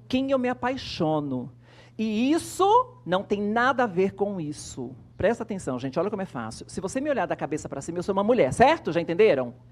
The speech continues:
Agora, por quem eu me apaixono? Isso determina a minha orientação sexual.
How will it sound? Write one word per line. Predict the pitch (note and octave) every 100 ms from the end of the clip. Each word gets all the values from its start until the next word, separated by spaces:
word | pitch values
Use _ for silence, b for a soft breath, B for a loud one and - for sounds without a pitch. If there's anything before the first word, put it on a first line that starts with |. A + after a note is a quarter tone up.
| B B B B
Agora, | G#3+ C4+ C#4+
por | C#4 D#4+ D#4
quem | F4+ F4+
eu |
me | C#4+
apaixono? | A#3 G#3+ G#3+ F3+ D3 B2+ B2 A2+ - -
Isso | A3 D4+ C4
determina | E3+ E3 D3 D3+ G3+
a | F3+
minha | F#3 F3
orientação | F#3+ A#3 C4 C4
sexual. | B3 C4+ - D4 F#3